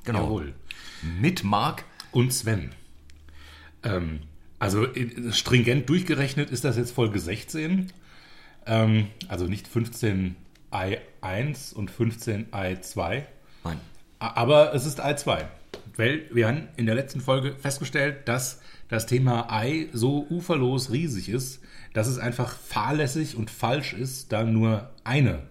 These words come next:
Speaker 2: Folge dazu zu
Speaker 1: Ja.
Speaker 2: machen.
Speaker 1: Aber grundsätzlich muss man generell sagen, es ist, ist fast jede Folge, äh, ist etwas, womit man sich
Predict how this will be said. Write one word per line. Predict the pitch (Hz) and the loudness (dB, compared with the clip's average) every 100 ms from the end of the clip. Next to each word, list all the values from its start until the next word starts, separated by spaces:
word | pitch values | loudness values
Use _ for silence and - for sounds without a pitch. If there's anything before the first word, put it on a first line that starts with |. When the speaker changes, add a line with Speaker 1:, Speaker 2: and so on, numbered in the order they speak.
| - | -16
Speaker 2:
Folge | - 87 82 | -6 -4 -4
dazu | 78 73 | -8 -10
zu | 80 90 | -6 -6
Speaker 1:
Ja. | |
Speaker 2:
machen. | - - - - - - | -6 -12 -20 -18 -16 -8
Speaker 1:
Aber | 113 113 - - | 0 0 0 -2
grundsätzlich | 139 156 143 127 113 - - - - - - | 2 2 2 0 -4 -10 -18 -20 -20 -20 -6
muss | 107 | -4
man | 95 90 | -2 -2
generell | 104 127 90 | 0 0 -2
sagen, | 87 85 87 82 | -2 -2 -4 -8
es | 76 | -12
ist, | - 92 - | -12 -12 -10
ist | - - - - - - - - - | -10 -12 -14 -20 -20 -20 -20 -20 -16
fast | - - - | -4 -4 0
jede | 95 131 | 2 4
Folge, | - 80 73 67 62 - - | 2 -4 -4 -6 -10 -16 -12
äh, | 98 - 71 78 76 | -12 -10 -14 -14 -12
ist | 92 | -10
etwas, | 82 85 92 | -8 -8 -4
womit | 85 87 87 | -6 -6 -8
man | 80 | -8
sich | 71 67 - - | -6 -6 -6 -8